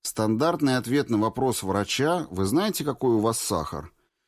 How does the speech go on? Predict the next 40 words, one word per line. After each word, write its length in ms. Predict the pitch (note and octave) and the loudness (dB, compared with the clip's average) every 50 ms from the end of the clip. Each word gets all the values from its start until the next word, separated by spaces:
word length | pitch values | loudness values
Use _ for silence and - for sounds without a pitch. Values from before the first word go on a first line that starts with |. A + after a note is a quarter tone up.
| _ _ _ | _ _ _
"Нет, 460 | - G2+ A2 C#3+ F#3+ A3 G#3 - - - | 0 2 2 4 2 0 -2 -6 -6 -4
но 180 | G#2 A#2 C3+ B2 | -2 0 0 0
думаю, 360 | A2 D#3 G3+ G3+ F3 E3 D#3 | 0 0 2 2 4 2 2
что 200 | - - D3+ D#3 | 0 0 0 2
нормальный, 680 | E3 D#3+ D3+ A#2+ G2 F#2+ F#2+ G2 F#2+ F#2 F#2 F#2 F#2 | 2 2 2 2 2 2 2 2 2 2 2 0 0
ведь 260 | E2+ F2 F#2+ F#2 - | -2 -2 -4 -2 -2
я 120 | A#2+ D3 D#3+ | 0 2 2
не 140 | D#3+ B2 G#2 | 4 4 2
люблю 440 | G2 G2 F2+ F2+ G2+ B2+ E3 E3+ | 2 2 0 0 2 2 2 2
и 160 | - - A2 G2 | 0 0 0 2
не 120 | G2 F#2 | 2 2
ем 260 | E2 E2+ G2+ A2 A#2 | 2 2 0 0 0
сладкое". 600 | - - - F2+ D2+ D2 - - - B1 G#1 B1 - _ _ _ _ _ _ _ _ _ _ _ _ _ _ | -2 -4 -4 -6 -6 -8 -8 -10 -12 -12 -12 -14 -18 _ _ _ _ _ _ _ _ _ _ _ _ _ _
Как 240 | - A2+ A#2 A2+ A2+ | -2 0 0 2 2
будто 340 | B2 C#3+ D3 - - C3+ A#2 | 2 2 2 0 0 -2 0
сахар 520 | - - C3+ C#3+ D3 D3 - - B2 G2+ | 0 0 2 2 2 2 2 0 -2 -2
повышается 720 | - G#2+ G2+ G#2 A2 - - C#3 C3+ B2 G#2 E2+ - G2+ | 0 0 0 0 0 0 2 2 2 2 2 0 -2 -4
только 360 | E2+ - B2+ C3+ B2 G#2 - G2+ | -4 0 0 0 0 0 0 0
у 120 | G2+ F#2+ | 0 0
тех, 360 | - - - C#3+ D3+ C3+ - | 2 2 2 2 2 2 0
кто 180 | - - G2 F#2 | -4 -4 -2 0
любит 340 | G2+ B2+ C#3 B2+ A#2 G2+ - | 2 2 2 2 0 0 -2
сладкое. 800 | - - A#2+ B2 B2+ B2 A2 F#2+ - - - - B1+ - - - _ _ _ _ _ _ _ _ _ _ - | -4 -4 -2 0 0 0 0 -2 -4 -10 -14 -14 -14 -16 -18 -20 _ _ _ _ _ _ _ _ _ _ -6
Сахар 540 | - - - D3 E3 F#3 F#3+ - - G#2 - | -4 -2 0 2 2 2 0 0 -2 -2 -2
повышается 720 | - F#2+ F#2+ A#2+ A#2+ - D#3+ C3+ A2+ G2+ - - - G2+ | -2 -4 -2 -2 -2 0 2 2 2 2 0 -2 -2 -2
у 100 | G#2 G#2+ | -2 -2
тех, 340 | - - D#3+ F3 D#3+ - - | -2 -2 0 0 0 0 -2
у 80 | F#2+ | -4
кого 280 | - - A2 A#2 C3 C3+ | -2 0 0 2 2 0
в 80 | A#2 - | 0 0
силу 340 | - - D3+ C#3+ B2 G#2+ | 0 0 2 2 2 0
тех 340 | F#2 - - C#3+ C#3+ - - | 0 0 0 0 0 0 0
или 180 | A2+ G#2 G#2 G#2+ | 0 0 2 2
иных 320 | G#2+ A2+ B2+ B2+ A#2 - | 2 2 2 0 -2 -4
причин 520 | - G2+ G2+ F2+ - - - E3 E3 D3 A#2 | -6 -6 -6 -4 -4 -4 -2 -2 0 0 0
развивается 800 | G2+ G2 F#2 F#2+ G2+ F2+ G2 B2 D3 D3+ D#3 C#3+ - - C#3 C3 | 0 0 0 0 -2 0 0 0 2 0 0 0 -2 -2 -2 -2
упомянутая 880 | A#2+ - A#2+ A2 G#2 G2 G#2 A#2+ C3+ C#3 C#3+ C3 C3 - C3+ B2+ B2 A#2 | -2 0 -2 0 0 2 2 2 2 2 0 0 0 0 0 2 2 2
резистентность 880 | A2+ A2 F#2+ G2 G#2+ - - - - B2 C3 B2+ B2+ - A#2 A#2 - | 2 0 0 -2 -4 -4 -4 -2 -2 0 0 -2 -2 -2 -4 -4 -4
к 80 | - A2+ | -2 -2
инсулину. 680 | A2 G#2+ G#2 - - G#2+ G#2 F#2+ E2 C#2+ B1 A#1+ A#1 | 0 0 0 -2 -2 -2 -2 -2 -2 -4 -6 -10 -12